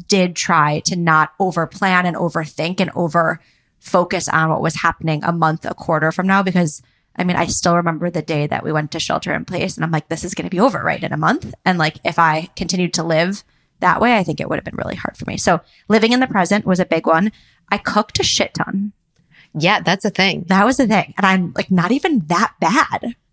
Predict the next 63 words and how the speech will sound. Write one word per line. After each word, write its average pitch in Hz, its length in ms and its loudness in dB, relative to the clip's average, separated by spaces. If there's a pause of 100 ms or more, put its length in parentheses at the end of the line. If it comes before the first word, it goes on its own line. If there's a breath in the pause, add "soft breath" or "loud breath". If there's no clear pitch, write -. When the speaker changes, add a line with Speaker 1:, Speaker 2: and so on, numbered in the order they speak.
Speaker 2:
There 170 140 2
are 208 100 2
some 220 200 -4
things 208 200 0
I 202 40 0
really 190 200 -2
like 180 200 -4
to - 100 -6
eat 190 80 -4
of 180 120 -8
yours. - 200 -6
Speaker 1:
Thank 185 180 -4
you 202 80 -4
so 302 140 -4
much. 285 180 -4 (120)
Speaker 2:
The - 80 -4
Speaker 1:
Um, 175 40 -6
Speaker 2:
guacamole. 175 640 0 (380)
Speaker 1:
Totally. 214 480 -2
Speaker 2:
The 185 60 2
Speaker 1:
I - 40 4
mean, - 80 4
Speaker 2:
warm 175 200 4
bowl. 165 280 -2
Speaker 1:
I 330 100 6
was 247 100 2
gonna 208 100 2
say 190 120 2
maybe 175 200 2
with 175 100 4
a 165 60 2
warm - 200 0
bowl. - 120 0
It's - 80 -6
'cause 214 100 0
guacamole 170 460 0
doesn't 165 180 -6
sound - 180 -2
as - 240 0
sexy - 300 -2
and 190 80 2
Speaker 2:
I 214 80 2
know, 220 120 4
Speaker 1:
cool. 220 40 2
Speaker 2:
but - 140 0
you 196 100 2
put 190 140 2
a 175 80 4
ton 180 360 0
of 190 80 2
spices 156 380 0
Speaker 1:
You're 214 140 6
Speaker 2:
in. 196 80 4
It's 262 160 6
really 180 240 6
Speaker 1:
right. - 80 -2
Speaker 2:
creamy. 175 240 4
Speaker 1:
You're 175 180 6
Speaker 2:
It's 175 120 2
Speaker 1:
right. 285 180 6
Speaker 2:
delicious. 359 1120 0
<laughs> - 20 -20
Speaker 1:
So 202 500 2